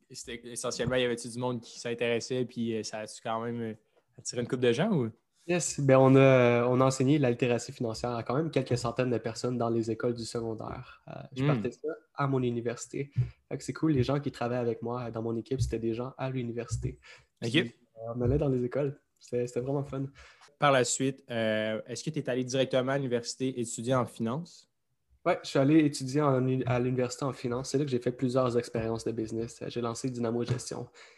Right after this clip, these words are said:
Speaker 2: euh, une compagnie de gestion de copropriété. Donc, c'est de la gestion, euh, de bâtiments et de personnes surtout. Euh, donc, ça, c'était vraiment le fun. Mais c'était pas assez le fun. <laughs>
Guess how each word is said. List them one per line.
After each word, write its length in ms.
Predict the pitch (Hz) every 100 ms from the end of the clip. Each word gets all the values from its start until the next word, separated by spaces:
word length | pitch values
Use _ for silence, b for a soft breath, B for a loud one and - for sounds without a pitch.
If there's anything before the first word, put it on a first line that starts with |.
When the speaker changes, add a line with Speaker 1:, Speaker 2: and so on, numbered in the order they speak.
| b -
Speaker 2:
euh, 140 | 117
une 80 | 120
compagnie 380 | - 123 123 139
de 60 |
gestion 340 | 120 113 - 117
de 40 |
copropriété. 720 | - 127 127 117 113 113 123
Donc, 200 | 120 113
c'est 100 | -
de 60 | 117
la 100 | 117
gestion, 560 | 110 117 - 120 127 113
euh, 80 |
de 140 | 113 117
bâtiments 400 | 117 120 117 123
et 60 |
de 40 | 131
personnes 380 | 117 - 131 139
surtout. 340 | 143 - 143 B B B B -
Euh, 280 | 50 50 131
donc, 180 | 123
ça, 120 | - 160
c'était 220 | - 113
vraiment 320 | 117 135 135
le 60 | 113
fun. 260 | - 139 139 139 B B B B B -
Mais 420 | 120 117 123 131 135
c'était 160 | -
pas 100 | 139
assez 140 | 151 147
le 60 |
fun. 200 | 135 147 135
<laughs> 540 | - - - - -